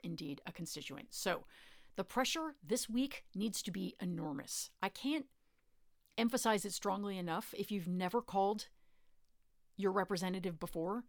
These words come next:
choose this week to start. If we get this bill, this budget passed, it will be transformational for our country in all of the good ways.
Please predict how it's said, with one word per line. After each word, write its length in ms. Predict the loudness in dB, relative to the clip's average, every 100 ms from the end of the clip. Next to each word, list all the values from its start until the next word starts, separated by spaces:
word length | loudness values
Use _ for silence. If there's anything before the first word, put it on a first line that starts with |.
| _ _ _ _ -6
choose 320 | 2 2 2
this 220 | -2 0
week 180 | 0 0
to 80 | -2
start. 380 | -2 0 0 -4 _ _ _ _ _ _
If 180 | 2 4
we 260 | 2 2 2
get 300 | 2 2 2
this 200 | 2 2
bill, 400 | 0 2 4 2
this 200 | 0 0
budget 460 | 2 4 2 -2
passed, 500 | -2 -2 -2 -2 -4 -10 _ -20 -4
it 160 | -2 0
will 140 | -2
be 380 | 0 2 0 -2 -4
transformational 760 | 0 0 0 0 0 -2 -6
for 180 | -2 0
our 80 | 0
country 480 | -2 -2 -2 -2 -4 _ _ _ 0
in 140 | 0
all 260 | 4 4 4
of 120 | 2
the 80 | 0
good 200 | -2 -4
ways. 380 | -6 -6 -6